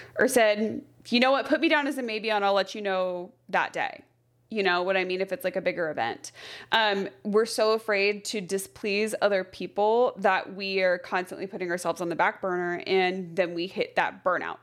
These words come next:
again. And it's not just burnout with one thing, it's usually burnout with various things. You stop eating the good food, you stop going to the gym,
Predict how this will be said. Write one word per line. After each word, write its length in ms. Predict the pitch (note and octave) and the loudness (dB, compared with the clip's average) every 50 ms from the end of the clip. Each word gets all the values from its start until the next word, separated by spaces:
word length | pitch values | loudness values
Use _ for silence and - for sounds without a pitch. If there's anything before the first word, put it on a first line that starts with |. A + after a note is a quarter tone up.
| _ | _
again. 320 | G3+ G3+ F#3+ F3+ D3+ C#3+ - - - - - _ _ | 0 2 2 0 0 -2 -8 -14 -20 -20 -20 _ _
And 140 | - G#3+ G#3+ | 0 0 0
it's 160 | G#3+ G#3 - | 0 -2 0
not 200 | A#3 A3 A3+ A3 | 2 2 2 2
just 240 | - A#3+ A3 - G3+ | 0 -6 -12 -6 -2
burnout 300 | A3+ A3 A3+ G#3 G3 F#3 | 0 2 2 2 2 0
with 180 | F#3 F#3+ - _ | -2 -6 -4 _
one 180 | G#3 G#3 A3 G#3+ | 0 0 0 -2
thing, 280 | G#3+ G3+ G3 F#3 F3+ | -4 -4 -4 -4 -6
it's 140 | - - - | -8 -10 -10
usually 280 | G#3 G3+ F#3+ G#3 G#3+ G#3+ | -12 -8 -4 -2 -2 -2
burnout 360 | G3 F#3+ G3 F#3+ F#3+ F#3 E3+ | -2 -4 -4 -2 -2 -2 -2
with 200 | C#3+ F#3 F#3 - - - | -4 -6 -8 -10 -16 -18
various 560 | G3+ F3 G3 G3+ G3+ G#3 G#3 G3 F#3 F#3+ F#3+ | -4 0 2 4 4 4 2 2 0 -2 -4
things. 400 | - - - C2 A1+ - - - - - _ _ | -10 -16 -18 -18 -20 -20 -20 -20 -20 -20 _ _
You 160 | - A3 B3 | -6 -4 -4
stop 460 | A#3 - - - G#3 G3+ A3+ B3+ - - | -4 -2 0 2 2 2 2 0 -4 -6
eating 260 | - G#3+ F3 F#3+ F#3 F3+ | -6 -4 -4 -4 -6 -6
the 60 | E3 | -6
good 200 | F3 E3+ D#3 F3 | -6 -6 -8 -8
food, 240 | - - G#2 G#2+ E3 | -8 -10 -10 -8 -6
you 120 | F#3+ G3 | -6 -4
stop 520 | F#3+ - - - - G3+ G#3 - - - | -4 -4 0 2 2 2 2 0 -2 -2
going 240 | - G#3 G3+ F#3 F3+ F#3+ | -2 0 0 0 -2 -4
to 100 | - F#3 | -6 -8
the 80 | F3+ | -8
gym, 340 | F3 - D3+ - A2 D#3+ C#3+ | -6 -6 -6 -6 -8 -10 -12